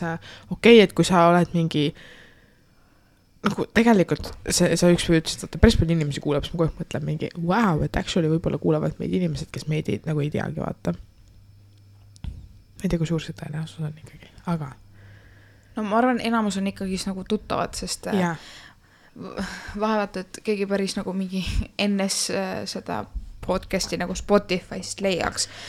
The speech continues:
Speaker 1: Aga
Speaker 2: Sest
Speaker 1: sa
Speaker 2: neid
Speaker 1: kunagi ei
Speaker 2: podcast'e
Speaker 1: tea,
Speaker 2: on nii
Speaker 1: sest
Speaker 2: kuradi
Speaker 1: vaata,
Speaker 2: palju.
Speaker 1: <clears throat> minu, äh, minevikus
Speaker 2: Sul on
Speaker 1: ajalooraamat-,
Speaker 2: minevik või
Speaker 1: ajalooraamatus,
Speaker 2: oodem?
Speaker 1: minu ajalooraamatus on olnud, äh, selline eluetapp, kus mina kirjutasin blogi.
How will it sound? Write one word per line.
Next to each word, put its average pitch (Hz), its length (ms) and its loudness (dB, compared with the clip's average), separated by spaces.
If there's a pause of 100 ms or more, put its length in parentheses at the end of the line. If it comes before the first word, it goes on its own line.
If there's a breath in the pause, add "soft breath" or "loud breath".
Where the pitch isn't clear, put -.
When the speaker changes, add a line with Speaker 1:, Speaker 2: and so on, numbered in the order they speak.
(140 loud breath)
Speaker 1:
Aga 190 160 0
Speaker 2:
Sest 196 160 4
Speaker 1:
sa 202 60 6
Speaker 2:
neid 208 100 0
Speaker 1:
kunagi 202 160 6
ei 233 60 0
Speaker 2:
podcast'e 208 240 4
Speaker 1:
tea, 185 100 4
Speaker 2:
on 190 80 0
nii 185 80 0
Speaker 1:
sest - 140 0
Speaker 2:
kuradi 196 260 6
Speaker 1:
vaata, 180 100 4
Speaker 2:
palju. 185 520 2
Speaker 1:
<clears throat> 202 240 -4
minu, 185 240 4
äh, 170 480 2
minevikus 180 680 2
Speaker 2:
Sul - 1160 -16
on 185 100 6
Speaker 1:
ajalooraamat-, 175 480 10
Speaker 2:
minevik 170 240 0
või 180 80 8
Speaker 1:
ajalooraamatus, 180 960 10
Speaker 2:
oodem? - 520 -12
Speaker 1:
minu 180 200 6
ajalooraamatus 196 800 10
on 185 240 8
olnud, 175 320 6
äh, 170 220 8
selline 170 480 4 (480)
eluetapp, 175 760 6
kus - 200 -8
mina 190 320 6
kirjutasin 160 540 0
blogi. - 520 2